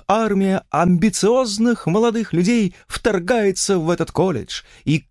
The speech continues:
каждый год, мой дорогой юный сэр, мы становимся свидетелями прямо-таки битвы не на жизнь, а на смерть. Только самые выдающиеся таланты имеют шанс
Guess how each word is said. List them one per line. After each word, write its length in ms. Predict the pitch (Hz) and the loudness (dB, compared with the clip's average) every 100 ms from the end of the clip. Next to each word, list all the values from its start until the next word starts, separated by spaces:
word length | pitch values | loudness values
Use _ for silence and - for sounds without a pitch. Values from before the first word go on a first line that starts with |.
| - | -2
каждый 500 | 320 285 233 214 233 | 0 0 -4 -2 2
год, 320 | 202 180 - | 2 0 0
мой 300 | 160 170 147 | 0 0 0
дорогой 440 | 110 131 156 170 | 0 0 2 0
юный 380 | 131 170 147 107 | 0 2 2 0
сэр, 480 | 101 - 254 214 - _ _ - | 0 0 0 0 -6 _ _ -2
мы 180 | 156 196 | 2 2
становимся 800 | - - 208 254 220 196 - 196 | -2 0 2 2 2 0 0 0
свидетелями 840 | - 151 113 131 - 202 208 190 - - | -2 -4 -2 -2 0 0 2 0 -6 -2
прямо-таки 500 | 135 208 208 196 185 | 2 2 2 0 -2
битвы 680 | 139 127 240 208 - 151 123 - | -4 -2 -2 -2 0 0 0 -2
не 180 | 151 185 | 2 2
на 200 | 131 113 | 2 0
жизнь, 580 | 120 294 277 170 123 - _ | -2 -4 -2 0 0 -2 _
а 140 | - 104 | -4 -2
на 320 | 85 202 294 | 2 0 -2
смерть. 580 | - - 113 90 - - _ _ _ _ | -6 -4 -4 -4 -10 -18 _ _ _ _
Только 240 | - 123 110 | -2 0 -2
самые 560 | - - 240 214 208 | -2 0 0 2 2
выдающиеся 720 | 180 147 151 175 - 151 147 | 2 2 2 0 -2 -2 -2
таланты 760 | 147 131 143 170 156 135 151 123 - - | -2 0 2 2 0 -2 -4 -4 -6 0
имеют 380 | 143 175 160 | 2 4 2
шанс 640 | - - 226 208 175 - | -2 -2 0 0 0 -2